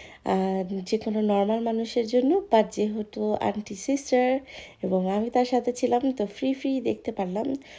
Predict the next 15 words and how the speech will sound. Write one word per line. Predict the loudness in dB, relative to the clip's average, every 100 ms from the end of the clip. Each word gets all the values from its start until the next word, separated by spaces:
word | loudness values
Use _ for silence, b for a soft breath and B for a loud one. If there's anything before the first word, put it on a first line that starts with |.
| B B
উপরে | -2 4 6 6 6 2 0
পুরাটাই | 2 4 4 2 2
ঘুরে | 2 2
দেখেছি। | 2 -2 -4 -6 -4
ক্যাথিড্রালটা | -2 -2 -2 -4 -2 -6
আসলেই | -6 -4 0 0
খুব | 0 -2
সুন্দর। | -6 -8 -2 0 0 -2 B B B
আর | 2 4 6 4 2 0
আমাদের | 2 2 4
এখানে | 2 2 0 0
সব | 0 -2 -2
ক্যাথিড্রাল | -4 -4 -4 -4 0
বা | -2
গির্জাতেই, | -2 -4 -2 -4 -2 -4